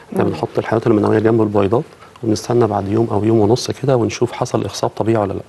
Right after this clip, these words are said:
Speaker 2: كويس.
Speaker 1: في حالات كتير مثلا كان الحيوان المنوي فيه بعض، آه، نقص الأنزيمات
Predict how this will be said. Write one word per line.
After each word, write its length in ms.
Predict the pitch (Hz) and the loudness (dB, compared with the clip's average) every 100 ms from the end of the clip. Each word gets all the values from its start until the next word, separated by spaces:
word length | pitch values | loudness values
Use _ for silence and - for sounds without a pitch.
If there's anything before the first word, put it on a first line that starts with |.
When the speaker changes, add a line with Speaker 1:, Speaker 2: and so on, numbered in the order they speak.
| - _ - | -20 _ -16
Speaker 2:
كويس. 380 | - - - - - - | -14 -12 -12 -14 -18 -6
Speaker 1:
في 60 | 127 | 0
حالات 220 | 135 - | 0 0
كتير 300 | 175 180 156 | 2 4 4
مثلا 280 | 143 - 139 | 2 0 0
كان 160 | 117 | 0
الحيوان 220 | 107 123 | 0 2
المنوي 220 | 120 123 113 | 2 2 2
فيه 180 | 117 110 | -2 0
بعض، 320 | 120 117 104 | 0 0 0
آه، 320 | 98 101 104 107 | -2 -2 -4 0
نقص 300 | 117 - - | 0 0 -2
الأنزيمات 680 | 101 98 104 98 98 110 | -2 -2 -4 -4 0 0